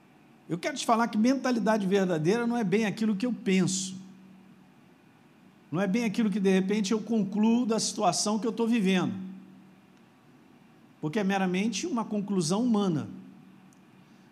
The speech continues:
Uma mentalidade verdadeira é este livro começar a comandar a nossa maneira de pensar. Então, diante de algo que eu penso, eu acho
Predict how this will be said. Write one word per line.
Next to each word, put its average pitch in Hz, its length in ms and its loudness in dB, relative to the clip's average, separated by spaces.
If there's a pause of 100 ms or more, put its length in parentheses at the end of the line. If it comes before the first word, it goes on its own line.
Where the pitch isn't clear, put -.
Uma 139 120 -2
mentalidade 214 680 2
verdadeira 156 800 0 (880)
é 185 360 2
este 311 340 0
livro 196 480 4
começar 180 480 0
a 185 60 2
comandar 240 1300 0 (320)
a 165 80 -6
nossa 175 320 -2
maneira 160 400 0
de 214 100 -6
pensar. 190 540 -8 (1800)
Então, 190 260 0
diante 240 380 4
de 220 120 2
algo 262 280 2
que 247 100 0
eu 214 80 2
penso, 233 580 -2
eu 180 200 4
acho 233 440 -2